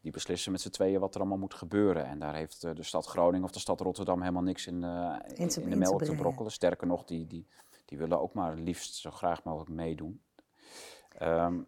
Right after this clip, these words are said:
Speaker 1: heb je, is dat daar ook zo? Want, eh, dat onverwachte, dat altijd maar weer anders, altijd de, de, wat, wat mensen plat slaat, verstikt. Eh, en,
Speaker 2: Ja.
Speaker 1: en, en wat we in het begin ook hebben gezegd, of wat je hebt, jij hebt gezegd, dat het, eh, mensen lam kan leggen.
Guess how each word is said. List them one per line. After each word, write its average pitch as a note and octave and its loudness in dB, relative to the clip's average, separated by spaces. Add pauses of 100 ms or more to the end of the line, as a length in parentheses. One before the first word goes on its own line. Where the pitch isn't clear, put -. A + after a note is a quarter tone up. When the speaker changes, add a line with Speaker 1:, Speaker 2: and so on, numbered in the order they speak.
Speaker 1:
heb - -8
je, - -8
is G2 -2
dat E2+ 4
daar F2 6
ook E2 2
zo? G#2+ 4
Want, F2 -2
eh, F#2+ -2 (460)
dat F#2+ 2
onverwachte, B2 6
dat F2 0
altijd B2+ 6
maar G2 2
weer F#2 2
anders, G2+ 2
altijd G2+ 2
de, G2+ -8
de, F#2+ -6
wat, G2 -2
wat F#2 -2
mensen G2+ -2 (720)
plat A2+ 4
slaat, D2 0
verstikt. - -4
Eh, D#2+ -12 (640)
en, F2 0
Speaker 2:
Ja. F3+ -4
Speaker 1:
en, F2+ -2
en D#2 -10 (140)
wat F2 -4
we F#2 -8
in D#2+ -4
het E2 -6
begin G2 -2
ook F#2 -4
hebben F#2 -2
gezegd, - -4
of E2 -12
wat E2 -8
je E2 -8
hebt, D#2+ -8
jij E2 -4
hebt E2+ -12
gezegd, E2+ -12
dat C#2+ -12
het, - -16
eh, D#2+ -8 (480)
mensen F2+ -6
lam G2 2
kan D2+ -6
leggen. - -10